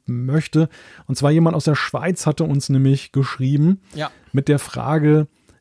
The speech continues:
Speaker 1: der, des Ablaufs von Zertifikaten. Und das führt mich eigentlich zu der Frage, also er argumentierte irgendwie so sinngemäß von wegen,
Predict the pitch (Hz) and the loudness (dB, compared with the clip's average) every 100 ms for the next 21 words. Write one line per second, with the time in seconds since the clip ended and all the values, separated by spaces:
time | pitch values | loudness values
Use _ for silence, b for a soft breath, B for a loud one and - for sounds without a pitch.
0 | - 139 139 139 135 139 127 127 139 - | -6 0 2 2 0 -2 -4 -8 -8 -10
1 | - 196 233 151 120 113 - - 127 123 | -4 -2 2 2 2 -2 -8 -2 0 2
2 | 127 - 120 120 - 117 113 113 113 117 | 0 -2 -4 -6 -2 -2 -2 -6 -8 -4
3 | 143 - 202 196 190 165 165 160 - 165 | -4 0 0 2 0 2 0 0 0 0
4 | 143 - 135 170 165 143 151 143 170 170 | 0 -4 -4 -2 -2 -2 -4 -6 0 2
5 | 160 - 202 190 175 160 156 156 190 165 | 2 2 0 2 0 0 2 4 4 4
6 | 160 165 156 147 165 170 | 2 2 0 0 2 0